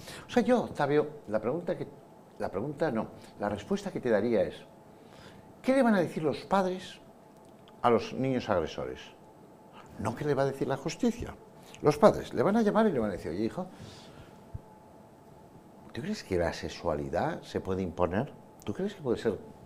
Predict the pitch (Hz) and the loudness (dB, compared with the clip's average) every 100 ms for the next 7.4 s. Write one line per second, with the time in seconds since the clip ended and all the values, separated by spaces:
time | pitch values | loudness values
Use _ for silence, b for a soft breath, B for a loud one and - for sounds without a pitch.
0 | - - 104 80 71 87 113 123 101 B | -20 -12 -8 -6 -4 -4 0 4 4 B
1 | B B - - 90 107 85 - 90 120 | B B -8 -4 -2 0 0 -2 -2 -2
2 | - 120 - - 73 73 87 123 190 - | -2 0 0 -2 -4 -4 -2 -2 -2 -10
3 | - - B B B B - 208 - 175 | -20 -20 B B B B -2 0 0 -2
4 | - 127 95 107 101 - - - - - | -4 -6 -2 -4 -4 -6 -10 -18 -10 0
5 | 240 170 82 78 80 92 82 87 82 95 | 2 2 0 -2 2 2 4 2 4 4
6 | 85 76 - - - - 180 - 90 - | 2 -2 -6 -16 -18 2 4 4 -2 2
7 | 151 151 82 | 2 4 2